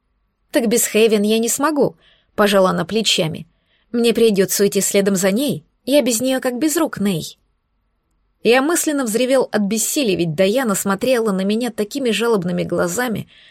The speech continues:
что готов был убить кого угодно, только бы она не расстраивалась. Внезапно вспомнилось, через что наша троица, в которую входили я, Даяна и Шантар, смогла пройти.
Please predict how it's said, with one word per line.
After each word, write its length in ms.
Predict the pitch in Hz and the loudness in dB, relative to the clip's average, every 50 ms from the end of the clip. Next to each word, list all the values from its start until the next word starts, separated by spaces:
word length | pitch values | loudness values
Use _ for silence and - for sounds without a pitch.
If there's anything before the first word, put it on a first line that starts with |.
| _ _ | _ _
что 200 | - - - 262 | -10 -4 -2 4
готов 260 | 233 262 262 277 262 226 | 4 4 4 4 2 2
был 160 | 220 247 247 | 2 2 2
убить 280 | 254 226 262 254 - | 2 0 0 -4 -4
кого 260 | - - 254 247 247 247 | -2 -2 0 2 2 2
угодно, 420 | 254 240 - 320 262 156 160 156 | 2 2 2 0 2 2 0 -4
только 280 | - 185 175 165 185 175 | -2 -2 -2 -2 -2 0
бы 100 | 175 185 | 0 0
она 180 | 190 202 208 | 0 0 -2
не 100 | 196 175 | -2 -2
расстраивалась. 960 | 175 180 202 - - 247 247 262 208 170 - 147 - - - - - - - _ _ _ _ _ _ _ - - - - | -2 -4 -4 -4 -4 -2 -2 -2 -2 -4 -4 -8 -8 -8 -10 -10 -10 -12 -14 _ _ _ _ _ _ _ -20 -20 -18 -8
Внезапно 480 | - 180 208 254 254 311 320 - 277 254 | -4 -2 0 2 4 2 2 2 0 -4
вспомнилось, 560 | - - - 320 311 294 262 247 240 233 - | -4 -2 0 0 0 0 0 0 0 -2 -2
через 300 | - - 262 247 247 226 | -2 -4 -2 0 -2 -2
что 300 | - - - - 302 269 | -2 -4 -2 0 0 0
наша 300 | 202 170 160 - - 165 | 0 0 -2 -4 -4 -6
троица, 460 | 165 - 202 190 - 202 180 - - | -4 -2 0 2 2 2 0 -2 -6
в 80 | 170 - | -8 -4
которую 340 | - 180 - 208 208 202 185 | -4 -2 0 2 2 2 0
входили 540 | - - 196 190 180 208 208 196 180 151 - - - _ _ - | 0 0 0 2 2 2 2 2 0 0 -4 -10 -20 _ _ -6
я, 260 | 170 175 220 247 226 | -2 0 0 0 2
Даяна 380 | 185 190 190 190 208 202 185 | 2 2 2 2 2 2 2
и 60 | 180 160 | 0 0
Шантар, 460 | - - 185 180 175 - 247 247 220 | -2 -2 -4 -4 -4 -4 -2 -2 -2
смогла 360 | - - 196 190 190 214 220 | -2 -2 -2 0 2 0 0
пройти. 600 | 220 - 233 220 226 220 - - 226 185 160 - | 0 0 0 0 0 -2 -2 -4 -4 -4 -4 -6